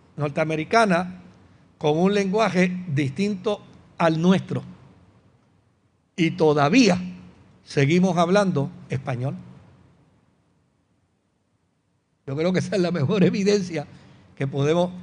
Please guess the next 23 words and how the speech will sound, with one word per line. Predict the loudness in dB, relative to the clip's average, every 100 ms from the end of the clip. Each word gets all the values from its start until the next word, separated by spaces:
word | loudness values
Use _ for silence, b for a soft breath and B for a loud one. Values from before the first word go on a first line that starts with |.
| -12
que | -6 -4
podemos | -2 -2 -2
presentar | -4 -4 -6 -6
sobre | -6 -4 -4
el |
particular. | -4 -6 -8 -8 -4 -2 -4 -10 -20 -20 _ b b b b b _
Y | -4 -2
una | 0 0 2
de | 2
las | 2
cosas | 0 -2 -2
que | -4
nos | -4 -4
encontramos | -6 -4 -2 -2 -4
es |
que | -4
mucha | -4 -4 -2 -2
de |
la | -2
gente | -4 -4 -4
que | -6
puede | -4 -2 -2
defender | -2 -4 -2 -2 2 4 2